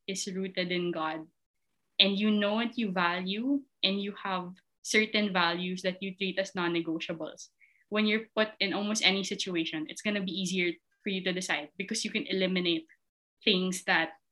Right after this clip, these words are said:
will harm you, things that don't, um, yeah, don't, don't help you live up to the way that God sees you or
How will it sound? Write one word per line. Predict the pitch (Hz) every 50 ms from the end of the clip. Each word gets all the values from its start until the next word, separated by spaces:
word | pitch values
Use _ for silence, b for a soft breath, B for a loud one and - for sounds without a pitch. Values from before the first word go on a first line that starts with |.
| _ _ -
will | - 185 185
harm | 190 220 196 196 196 196 196
you, | 196 190 185 190 185
things | 185 190 180 180 180 - -
that | 185 170 165 165 - -
don't, | - 180 175 160 160 - _ _ _ _ _ _ _ _ _ -
um, | 180 180 175 170 170 170 170 170 175 170 170 _ _ _ _ _ _ _ _ _ _ _ _ _ _ _ - -
yeah, | 180 - - - _ _ - 214
don't, | 226 247 254 254 254 254 - _ -
don't | 214 247 247 254 254 254 - _ - 208 - -
help | 233 220 220 226
you | 240 240 233
live | 214 214 208 190 185 -
up | 180 151 - - _ _ _ _ _ _ _ _ -
to | 214 208 196
the | 180 196 190 190
way | 185 196 190 185 180
that | 180 185 180 180 180
God | - 180 165 160 170 180
sees | 180 - - 180 170 - - -
you | 185 170 170 165
or | 165